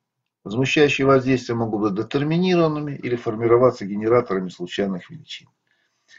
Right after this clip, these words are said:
Это взаимодействие проводится по определенным в эксперименте правилам, а результаты моделирования подвергаются статической обработке.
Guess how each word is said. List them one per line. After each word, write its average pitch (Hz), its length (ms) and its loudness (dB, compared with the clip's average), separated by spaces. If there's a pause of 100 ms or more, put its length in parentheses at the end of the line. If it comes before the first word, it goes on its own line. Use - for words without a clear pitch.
(140)
Это 147 220 2
взаимодействие 160 680 6
проводится 120 520 4
по 113 160 0
определенным 110 840 2 (180)
в 95 120 -10
эксперименте 95 600 -4
правилам, 151 540 2 (640)
а 113 80 0
результаты 120 540 4
моделирования 120 640 4
подвергаются 101 640 0
статической 90 640 -8
обработке. - 680 -10